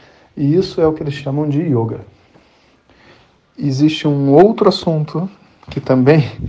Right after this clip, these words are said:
é yoga, mas que classicamente a gente chama de Vidya ou Sankhya, que é o conhecimento propriamente dito,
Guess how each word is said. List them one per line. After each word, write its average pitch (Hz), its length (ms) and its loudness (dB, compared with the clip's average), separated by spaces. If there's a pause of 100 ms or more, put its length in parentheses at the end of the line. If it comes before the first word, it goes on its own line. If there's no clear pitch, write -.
(320)
é 123 80 2
yoga, 135 380 4
mas 123 500 0
que 120 280 -2 (180)
classicamente 117 800 -4 (400)
a - 120 -8
gente 113 200 -6
chama 113 420 -4
de 107 280 -6
Vidya 113 640 4
ou 110 80 -2
Sankhya, - 640 -4
que - 180 -12
é 110 60 -4
o 113 120 -6
conhecimento 120 800 -4
propriamente 113 540 -8
dito, 123 320 -6